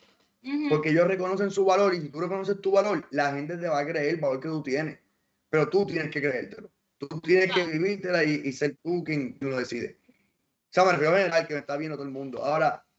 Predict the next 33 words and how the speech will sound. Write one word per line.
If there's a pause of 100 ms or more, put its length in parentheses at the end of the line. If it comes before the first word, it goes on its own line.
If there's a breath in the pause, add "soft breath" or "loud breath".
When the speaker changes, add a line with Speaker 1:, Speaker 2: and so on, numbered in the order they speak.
(280)
Speaker 2:
Sandrita,
primero
que
te
voy
a
cambiar
el
tema
de
momento,
es
que
iba,
estoy
leyendo
aquí
los
comments, (580)
y
Ricky
dice
que
yo
soy
un
fequero
por
lo
de
Call
of
Duty.